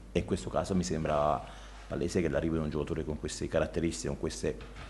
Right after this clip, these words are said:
con i numeri che ha Del Monte, con le qualità Del Monte, sia oggettivamente,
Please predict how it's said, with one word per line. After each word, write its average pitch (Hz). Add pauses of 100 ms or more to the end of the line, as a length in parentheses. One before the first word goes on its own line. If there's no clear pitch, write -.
(560)
con -
i 78
numeri 85
che 85
ha -
Del 78
Monte, 82
con 78
le 80
qualità 80
Del 85
Monte, 90
sia 78
oggettivamente, 87